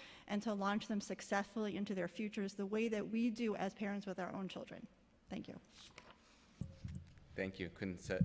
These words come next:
Speaker 2: couldn't have said it better myself. So thank you. Um, I want to thank all of you for the amazing work that you do day in and day out, um, on the front lines, uh, um,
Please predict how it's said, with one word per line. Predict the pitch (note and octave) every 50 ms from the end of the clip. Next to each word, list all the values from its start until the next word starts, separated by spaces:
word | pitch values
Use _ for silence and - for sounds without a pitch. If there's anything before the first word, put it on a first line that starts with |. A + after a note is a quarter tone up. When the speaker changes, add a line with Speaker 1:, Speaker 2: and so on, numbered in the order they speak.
| F2
Speaker 2:
couldn't | - G2 G2
have | F#2+ -
said | - F#2+ F#2
it | E2+ E2
better | E2+ E2 E2
myself. | D#2+ D#2+ - - - - -
So | -
thank | - A1+ - - - E2+
you. | - - - - - - - - - - -
Um, | G2+ G2+ G2 G2 G2 G#2
I | A2
want | A#2 A#2
to | A2+
thank | - A#2 A2+ -
all | C3+ B2+ A2 G#2+ G#2+ G#2 G#2 G#2 G#2+ G#2
of | G2+ G#2
you | G#2 G#2 G#2 G2
for | - - G#2+ F#2+
the | F#2+ G2 F#2+ F#2
amazing | F#2 F#2 F#2 F2+ F#2 F#2+ F#2+
work | F#2 F2+ E2+ F2
that | - F2
you | D#2+ E2+ F2
do | F2 - F#2 F2 F2 E2+ F2 F2
day | F2+ F2 E2+
in | E2+ E2
and | E2+ D#2+
day | F2 F2 E2+
out, | D#2 E2 F2 F2 F2 E2+ - - - - - - - - - - - - -
um, | F2 E2+ E2+ E2+ E2+ E2 E2
on | E2 E2
the | E2
front | - F#2 F2+ D#2 E2+
lines, | F2 E2 E2 E2 E2 D#2+ D#2 - - - - E2
uh, | E2 D#2+ D#2+ D#2+ D#2+ D#2+ - - - -
um, | E2+ D#2+ D#2 D#2 D#2 D#2